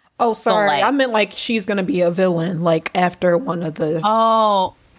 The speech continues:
Speaker 1: one of the leads.
Speaker 2: Oh, okay, okay.
Speaker 1: Yeah, I don't know if she'll team
Speaker 2: We'll
Speaker 1: up.
Speaker 2: see.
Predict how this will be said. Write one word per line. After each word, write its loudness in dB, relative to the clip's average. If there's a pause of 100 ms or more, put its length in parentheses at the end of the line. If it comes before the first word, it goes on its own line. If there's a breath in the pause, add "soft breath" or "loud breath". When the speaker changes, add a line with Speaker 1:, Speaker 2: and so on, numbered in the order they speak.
(200)
Speaker 1:
one 0
of 0
the 2
leads. -2 (760)
Speaker 2:
Oh, 2
okay, -2
okay. -2
Speaker 1:
Yeah, 0 (120)
I -4
don't -2
know -6
if -12
she'll -8
team -12
Speaker 2:
We'll -4
Speaker 1:
up. -8
Speaker 2:
see. -8